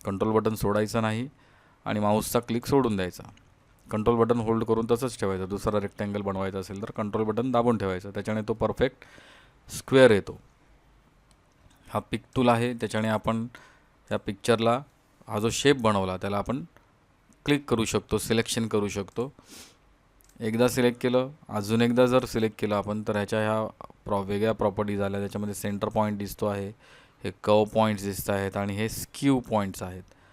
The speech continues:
आपण त्याला कर्व करू शकतो, पण तुम्ही एक बघू शकता, जेव्हा मी आता त्याला कर्व करतो आहे, इथे त्याचे व्हॅल्यूज चेंज होत आहेत.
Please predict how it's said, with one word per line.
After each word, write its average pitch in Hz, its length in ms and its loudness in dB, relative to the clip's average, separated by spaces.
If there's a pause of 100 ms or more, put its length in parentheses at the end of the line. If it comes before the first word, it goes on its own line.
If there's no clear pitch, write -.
(440)
आपण 101 200 -4
त्याला 110 160 0
कर्व 110 340 2
करू 107 220 0
शकतो, 107 380 -4
पण 110 80 -2
तुम्ही 113 260 -2
एक 120 260 -4
बघू 107 200 0
शकता, 113 280 -2
जेव्हा 110 240 2
मी 113 60 2
आता 110 120 0
त्याला 113 160 0
कर्व 117 320 2
करतो 107 320 0
आहे, 101 280 -2
इथे - 280 -2
त्याचे 117 220 0
व्हॅल्यूज 104 320 -2
चेंज 98 340 -6
होत 90 160 -8
आहेत. 113 100 -16